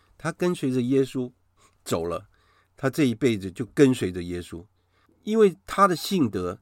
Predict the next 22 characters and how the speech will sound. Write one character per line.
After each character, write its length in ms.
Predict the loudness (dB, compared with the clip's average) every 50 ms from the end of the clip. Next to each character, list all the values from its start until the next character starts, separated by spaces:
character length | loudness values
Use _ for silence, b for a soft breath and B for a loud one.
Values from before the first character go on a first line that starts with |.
| _ _
成 220 | -6 -6 -4 0
就 120 | 0 0
了 120 | 0 0 -4
奇 320 | -6 -10 -12 -10 -10 -12
迹， 320 | -12 -12 -10 -10 -10 -12 -14 _ _ _ _ _ _ _ _
而 140 | -2 0
且 120 | 2 2 0
这 120 | 0 0
个 100 | 0 0
极 220 | -2 -4 -8 -4 -2
大 180 | 0 0 0
的 80 | 0 -2
恩 220 | -2 0 0 0 -2
赐 260 | -2 -8 -10 -10 -10 _ _ _ _ _ _ _ _ _ _ _
让 220 | 0 2 2 4
他 140 | 4 2 0
决 240 | -2 -2 -4 -4 -2
定 220 | -2 -2 0 0
要 240 | 2 0 0 0 -4 -10 _ _
一 100 | -10 -8
辈 280 | -2 0 0 0 0
子 220 | -4 -10 -18 -20